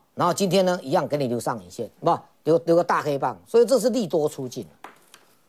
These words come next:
哦，这个更不用讲，这阳明光这种当然就不用讲了，这本来就一直衰退啊。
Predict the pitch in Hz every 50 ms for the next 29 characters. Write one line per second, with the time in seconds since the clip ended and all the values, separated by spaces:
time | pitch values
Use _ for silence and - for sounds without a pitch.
0 | _ _ _ _ - 98 107 131 147 196 170 165 160 247 240 202 208 240 220 170
1 | 165 160 175 226 208 180 185 214 202 196 185 208 208 208 190 208 160 156 139 139
2 | 139 202 190 165 175 170 175 196 190 165 131 131 110 107 110 113 131 190 196 165
3 | 156 151 170 208 226 240 190 180 175 - - 233 220 220 220 233 208 175 165 165